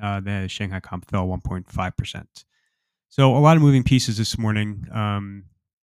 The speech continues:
starting with what I think is the most, uh,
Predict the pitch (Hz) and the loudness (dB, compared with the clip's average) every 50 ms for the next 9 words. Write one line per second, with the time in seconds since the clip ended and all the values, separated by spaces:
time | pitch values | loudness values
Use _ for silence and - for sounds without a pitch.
0 | _ _ - - - _ _ _ _ _ _ _ _ _ _ _ _ - - - | _ _ -20 -20 -20 _ _ _ _ _ _ _ _ _ _ _ _ -10 -8 -6
1 | - - 131 131 131 131 127 123 120 - - - 120 113 - 123 123 131 127 - | 0 2 2 4 4 2 2 0 0 0 0 0 -2 0 2 2 2 2 2 0
2 | - 120 110 - 113 110 98 104 107 107 104 107 107 107 101 - - - _ _ | -2 -4 -4 -2 -4 -6 -4 -4 -6 -4 -4 -4 -4 -4 -4 -8 -12 -16 _ _
3 | - 107 104 101 101 101 95 95 95 | -10 -8 -6 -6 -6 -6 -6 -6 -8